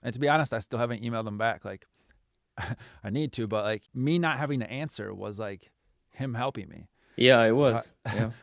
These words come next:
Speaker 1: so I went home and saw he had a video in the studio with Nipsey Hussle that was, like, and Gary Vaynerchuk saying, "Somebody's gonna make a song every day for three hundred and sixty-five days.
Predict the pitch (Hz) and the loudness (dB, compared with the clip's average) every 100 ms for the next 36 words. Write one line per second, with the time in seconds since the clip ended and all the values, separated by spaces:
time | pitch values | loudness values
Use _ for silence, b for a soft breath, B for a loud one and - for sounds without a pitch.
0 | _ - 120 120 143 120 147 139 120 107 | _ -4 0 2 2 0 0 -2 -2 -6
1 | _ _ _ _ _ - 120 117 117 110 | _ _ _ _ _ -12 -8 -8 -8 -12
2 | - 123 123 123 120 - _ 110 127 113 | -6 -2 0 0 -2 -8 _ -4 -2 0
3 | 117 139 123 123 120 - - 117 107 123 | -2 -2 0 -2 -4 -10 -10 -10 -8 -8
4 | 120 117 107 123 - 123 110 117 - 123 | -6 -6 -4 -6 -6 -6 -4 -4 -4 -6
5 | 117 110 - 98 107 107 _ - 110 104 | -6 -8 -10 -12 -12 -12 _ -18 -12 -10
6 | 107 - 110 110 113 120 - 104 - 107 | -10 -8 -6 -4 -6 -8 -10 -12 -10 -12
7 | 98 - 135 131 123 113 110 113 104 - | -8 -6 -6 -6 -8 -8 -8 -10 -10 -10
8 | 110 107 110 113 107 110 - - 110 101 | -8 -8 -10 -10 -10 -10 -12 -14 -12 -10
9 | 101 101 - - 95 - 98 101 104 104 | -10 -12 -14 -18 -14 -10 -10 -8 -10 -10
10 | - | -14